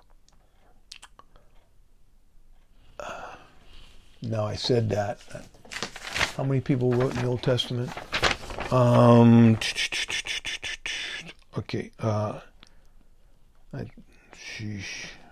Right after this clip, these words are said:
oh my gosh. Okay, well, I'll have to look that one up too, if I'm gonna tell you how many writers of the Old Testament there were.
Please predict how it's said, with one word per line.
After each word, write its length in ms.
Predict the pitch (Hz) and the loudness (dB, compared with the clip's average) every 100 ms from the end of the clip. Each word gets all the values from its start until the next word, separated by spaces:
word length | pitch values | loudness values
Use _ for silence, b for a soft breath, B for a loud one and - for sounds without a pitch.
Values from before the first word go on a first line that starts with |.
| - | -14
oh 220 | 101 101 | -12 -12
my 100 | - | -12
gosh. 440 | 87 87 80 - - b b b b b | -12 -12 -12 -14 -20 b b b b b
Okay, 280 | 139 - 107 | -2 0 -2
well, 340 | 104 123 110 - - - - - - | 4 4 4 -2 -14 -16 -16 -20 -4
I'll 100 | 139 | 6
have 140 | 139 135 | 8 8
to 60 | |
look 160 | 131 131 | 4 2
that 160 | 120 117 | 0 0
one 120 | 107 | -2
up 140 | 104 | -6
too, 220 | - 101 92 - - | -6 -6 -6 -12 -12
if 60 | |
I'm 60 | 104 | -8
gonna 120 | 104 | -6
tell 160 | 104 117 | -2 0
you 80 | 110 | 2
how 100 | 117 | 0
many 200 | 113 107 | 0 -4
writers 460 | - 110 107 104 | -2 0 0 -2
of 120 | 107 | -4
the 60 | 101 | -4
Old 140 | 101 | -6
Testament 360 | 101 104 - 95 | -4 -6 -6 -10
there 100 | 95 | -8
were. 160 | 98 | -8